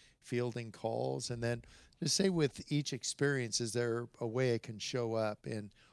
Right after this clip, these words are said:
walk away with a little bit more empathy, a little bit. There was a woman that called last week and she said, uh,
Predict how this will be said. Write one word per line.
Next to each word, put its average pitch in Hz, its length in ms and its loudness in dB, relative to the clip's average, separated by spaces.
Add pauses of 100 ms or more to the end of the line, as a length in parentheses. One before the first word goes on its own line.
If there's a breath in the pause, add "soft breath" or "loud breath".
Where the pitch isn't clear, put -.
(160 soft breath)
walk 120 320 4
away 120 160 2
with 107 200 -6
a 117 40 0
little 117 240 -6
bit 120 200 -4 (160)
more 117 600 0 (360)
empathy, 151 600 0
a 139 60 2
little 123 140 0
bit. 117 180 -4 (280 loud breath)
There 156 100 4
was 156 100 4
a 160 60 4
woman 202 240 4
that 175 100 4
called 143 200 2
last 135 320 2
week 143 220 2
and 123 120 -2
she 127 140 -2
said, 120 540 2 (500 loud breath)
uh, 120 220 4